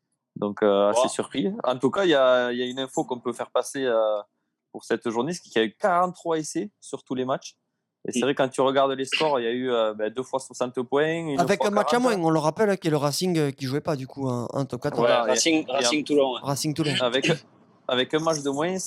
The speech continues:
Speaker 1: et en plus avec une équipe, euh, du Racing qui est quand même très offensive. Donc, quarante-trois essais, c'est bien. C'était, euh, à mon avis, une, une bonne journée pour les abonnés de Canal.
Speaker 3: Ouais.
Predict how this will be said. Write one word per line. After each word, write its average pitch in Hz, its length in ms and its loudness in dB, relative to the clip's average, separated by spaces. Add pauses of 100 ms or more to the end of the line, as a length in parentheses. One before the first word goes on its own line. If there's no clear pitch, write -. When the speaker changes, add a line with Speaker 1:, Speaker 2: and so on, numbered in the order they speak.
Speaker 1:
et 135 100 -6
en 131 80 -8
plus 175 220 -6
avec 127 200 4
une 120 100 -2
équipe, 151 280 0
euh, 117 160 6
du 110 120 2
Racing 110 340 0
qui - 100 0
est 110 100 2
quand 117 100 -2
même 113 80 -4
très 117 200 2
offensive. 117 460 0 (580)
Donc, 107 120 -2
quarante-trois 147 360 2
essais, 139 180 2
c'est 147 160 0
bien. 151 180 2
C'était, 127 240 2
euh, 110 560 4 (400)
à - 60 -2
mon 117 140 0
avis, 127 220 2
une, 151 60 2
une 127 480 4
bonne 156 240 2
journée 147 280 2
pour 147 120 2
les 135 140 4
abonnés 135 300 2
de 135 80 4
Canal. 127 320 0 (1500)
Speaker 3:
Ouais. 135 140 -8